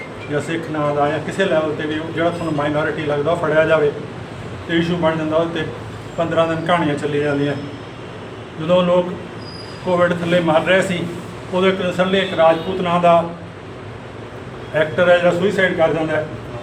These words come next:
ਉਹ ਛੇ ਮਹੀਨੇ ਹੀ ਖਬਰ ਚੱਲੀ ਜਾਂਦੀ ਕਿ ਉਹਨੂੰ ਮਾਰਤਾ, ਜਦੋਂ ਕਿ ਉਹ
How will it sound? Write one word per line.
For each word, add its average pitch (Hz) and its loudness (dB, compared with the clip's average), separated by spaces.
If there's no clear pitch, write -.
ਉਹ 180 2
ਛੇ 196 6
ਮਹੀਨੇ 220 8
ਹੀ 254 4
ਖਬਰ 233 6
ਚੱਲੀ 202 8
ਜਾਂਦੀ 190 4
ਕਿ 185 2
ਉਹਨੂੰ 202 4
ਮਾਰਤਾ, 160 4
ਜਦੋਂ 190 0
ਕਿ 202 4
ਉਹ 214 8